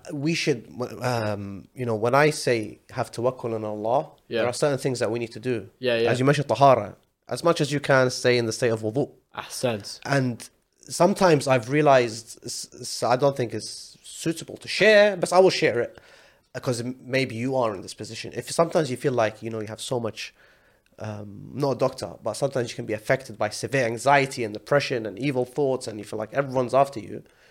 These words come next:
Speaker 1: just see if your soul is purified.
Speaker 2: Ahsan,
Speaker 1: Because
Speaker 2: yeah.
Speaker 1: many, many, many times,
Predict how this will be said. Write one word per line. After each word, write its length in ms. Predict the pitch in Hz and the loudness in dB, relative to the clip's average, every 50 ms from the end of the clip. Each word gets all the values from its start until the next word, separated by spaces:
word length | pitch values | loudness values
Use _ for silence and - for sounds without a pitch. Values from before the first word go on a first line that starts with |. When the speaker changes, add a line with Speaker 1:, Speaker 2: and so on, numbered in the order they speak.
| _ _ _ _ | _ _ _ _
Speaker 1:
just 400 | - 165 180 - - - - - | 2 2 2 2 -2 -6 -8 -8
see 240 | - - 190 190 190 | -6 -4 -2 -2 -2
if 160 | 180 - 170 | -4 -2 0
your 400 | 165 156 156 151 135 - - - - | 2 4 6 6 6 4 0 -4 -10
soul 400 | - - - 151 156 170 156 127 | -12 -2 2 4 4 4 4 2
is 80 | 107 | -2
purified. 580 | - - - 107 92 82 - - - - - - - | -6 -6 -4 -4 -4 -4 -8 -12 -12 -12 -14 -16 -16
Speaker 2:
Ahsan, 340 | - - - - - 113 104 | -18 -14 -12 -10 -8 -8 -2
Speaker 1:
Because 200 | - 143 135 120 | 0 2 2 6
Speaker 2:
yeah. 60 | - | 8
Speaker 1:
many, 200 | 175 196 220 202 | 8 8 8 8
many, 280 | 147 160 180 220 185 160 | 8 8 8 8 6 6
many 240 | 139 156 165 170 | 6 6 6 4
times, 640 | 143 - 202 190 165 123 135 160 196 180 - - - | 4 6 6 6 6 6 4 0 -2 -4 -8 -12 -14